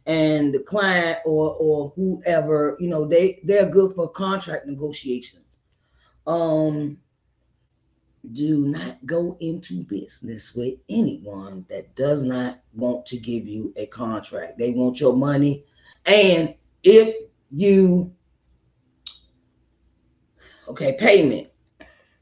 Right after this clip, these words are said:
Okay, that's another, that's another thing. Payment.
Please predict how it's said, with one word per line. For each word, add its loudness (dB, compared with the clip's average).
Okay, -8
that's -8
another, 2
that's -4
another -2
thing. -12
Payment. -4